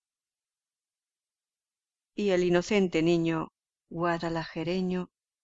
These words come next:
andaba por Madrid en todas direcciones, trotando sobre las piedras,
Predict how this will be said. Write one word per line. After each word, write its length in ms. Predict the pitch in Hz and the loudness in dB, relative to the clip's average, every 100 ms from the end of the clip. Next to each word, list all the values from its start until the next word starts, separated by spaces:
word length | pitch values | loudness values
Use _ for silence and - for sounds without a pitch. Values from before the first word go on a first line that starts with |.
| _ _ _ | _ _ _
andaba 380 | 202 208 233 247 | 0 2 0 0
por 160 | 233 220 | 0 2
Madrid 380 | 202 196 226 | 0 0 -2
en 160 | 208 175 | 0 0
todas 320 | 180 175 175 | 0 0 0
direcciones, 800 | 180 165 165 - 165 160 170 - _ _ _ _ _ _ _ _ | 0 0 -2 -4 -4 -4 -8 -12 _ _ _ _ _ _ _ _
trotando 680 | 165 156 180 185 170 160 | 0 2 2 2 0 -2
sobre 260 | - 180 160 | -2 -4 -2
las 180 | 156 165 | -2 -2
piedras, 580 | - 180 156 160 185 | 0 0 0 -4 -8